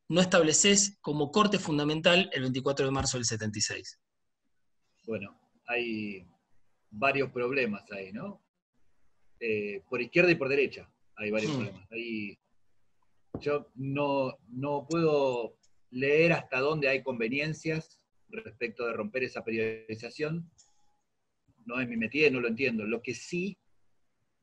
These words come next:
Speaker 2: veo es que hay una construcción muy instalada en un relato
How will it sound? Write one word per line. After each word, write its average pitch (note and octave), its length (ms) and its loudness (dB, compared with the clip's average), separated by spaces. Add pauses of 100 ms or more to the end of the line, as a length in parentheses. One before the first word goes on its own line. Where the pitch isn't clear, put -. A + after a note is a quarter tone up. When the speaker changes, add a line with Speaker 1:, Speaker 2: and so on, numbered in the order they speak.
(540)
Speaker 2:
veo D#3+ 540 4
es B2 140 -2
que C#3+ 100 -4
hay D3 120 2
una C#3 140 -4
construcción C3 600 -8
muy D#3 180 -2
instalada D#3 640 0 (580)
en A2+ 120 -6
un C#3 100 -2
relato B2+ 1120 0